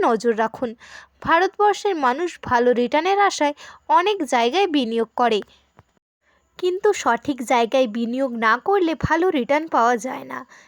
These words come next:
মেয়েদের ভবিষ্যতের কথা ভেবে প্রধানমন্ত্রী নরেন্দ্র মোদী বহু প্রকল্প চালু করেছেন।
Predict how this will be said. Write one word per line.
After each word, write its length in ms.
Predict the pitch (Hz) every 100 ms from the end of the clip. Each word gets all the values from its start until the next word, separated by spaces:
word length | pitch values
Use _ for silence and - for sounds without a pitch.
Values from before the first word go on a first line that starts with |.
| _ 285
মেয়েদের 380 | 311 339 415
ভবিষ্যতের 640 | 381 254 269 - 330 330 330
কথা 320 | 233 240 302
ভেবে 280 | 330 339 269
প্রধানমন্ত্রী 960 | 240 _ - 302 302 370 392 381 - 370
নরেন্দ্র 560 | 254 226 277 320 381
মোদী 300 | 392 381 247 269 - - 294
বহু 260 | 330 311 427
প্রকল্প 580 | - 254 339 381 440
চালু 320 | 403 254 226 233
করেছেন। 520 | 247 233 220 269